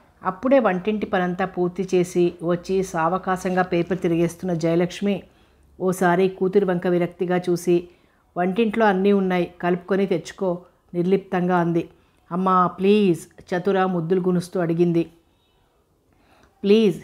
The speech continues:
help yourself," పేపర్లోంచి తలెత్తకుండానే జయలక్ష్మి అంది. తల్లి వంక కోపంగా చూసి విసుక్కుంటూ లేచి వెళ్ళి కాఫీ కలుపుకొని తన రూమ్లోకి వెళ్ళి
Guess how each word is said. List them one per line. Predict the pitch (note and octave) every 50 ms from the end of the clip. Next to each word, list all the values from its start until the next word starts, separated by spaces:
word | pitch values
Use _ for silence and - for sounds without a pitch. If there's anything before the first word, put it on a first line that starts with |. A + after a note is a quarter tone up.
| - -
help | E3+ F#3+ G#3+ G#3 A3 G3
yourself," | F#3+ F#3+ F3+ F#3 - - F3+ E3+ E3 - - - _ _ _ _ _
పేపర్లోంచి | F3+ F3+ F3+ F#3 G#3+ G3 G3 G3 F#3 F3 F3+ F#3+ F3+
తలెత్తకుండానే | F3+ F3 D#3+ E3+ E3+ E3+ G3+ G3 - F#3+ F3 F3 F3 F3 F3+ F#3 F3+ F3+ -
జయలక్ష్మి | E3 E3 F3+ E3 E3 E3+ F3 F3 - - F#3 E3+ E3
అంది. | D#3+ E3 D#3+ D#3+ E3 - - _ _ _ _ _ _ _ _ _ _ _
తల్లి | G#3 G3 G3+ A#3+
వంక | C4 C4+ A#3+ A#3+ A#3+
కోపంగా | A3+ - F#3+ F#3+ F#3 F#3+ G#3 G3+ G3+
చూసి | G3+ G3 F#3+ F#3 E3+ F3+ - F#3 F3+ F3 F3+
విసుక్కుంటూ | E3+ F#3 F#3 F3+ G#3+ G3+ - - G#3 G3 F#3 G3+ F#3+
లేచి | F3 F3 F#3 F3+ - F#3+
వెళ్ళి | F#3 F3+ F3 F#3 G3+ G3+ F#3+ E3+ - - - _
కాఫీ | - F3 F3 F3 - G#3
కలుపుకొని | G3+ - F#3 F3 E3 - - - F3 F3 F3 F3+ F3+ - - _ _ _ _ _ _ _ _ - F#3+
తన | F#3 F#3
రూమ్లోకి | F3 F3+ F3+ G3 G3 G#3 F#3+ G3 F#3
వెళ్ళి | F3 E3+ F3 F#3+ F#3+ F#3 F3